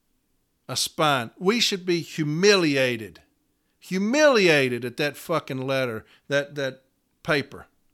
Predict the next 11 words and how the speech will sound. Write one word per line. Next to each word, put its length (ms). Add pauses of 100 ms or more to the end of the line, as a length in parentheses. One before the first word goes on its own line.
(720)
newsletter, 680
whatever 420
it 60
is. 180
We 180
should 300
be 360
humiliated 1000
because 420
of 100
that. 380